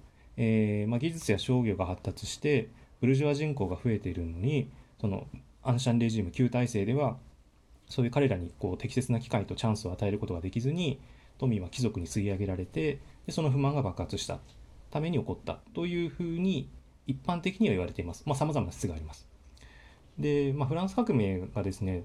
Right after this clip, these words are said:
あの、どういうような影響を与えたか、プラスに働いた点もある、マイナスに働いた点もある、いろいろあるんですけれども、え、まあ、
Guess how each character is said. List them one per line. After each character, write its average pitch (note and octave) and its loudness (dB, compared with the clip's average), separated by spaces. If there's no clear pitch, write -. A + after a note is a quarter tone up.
あ A2+ -2
の、 F#2+ 0
ど C#3 2
う F#3+ 0
い D3+ 4
う A2+ 4
よ G#2 2
う - -2
な E2+ -4
影 F#2+ 0
響 G#2 0
を G2+ 2
与 G2+ 0
え G2 0
た F#2 -4
か、 - -6
プ - -2
ラ A#2+ 2
ス - -2
に A2 2
働 A2+ 0
い A2+ -2
た A2 0
点 G#2 -2
も F2 -6
あ E2+ -6
る、 E2 -4
マ G#2+ 2
イ - 4
ナ A#2+ 0
ス A#2 -2
に A2 2
働 G#2+ 2
い G#2 -2
た - -16
点 F2 -4
も E2 -4
あ - -4
る、 - -10
い C3 2
ろ C#3+ 4
い C#3+ 0
ろ D3 2
あ D3+ 0
る C#3 2
ん - 0
で G2 -2
す - -12
け - -4
れ F#2 0
ど G2 0
も、 G#2+ 0
え、 C3 -2
ま A2 0
あ、 G#2+ -4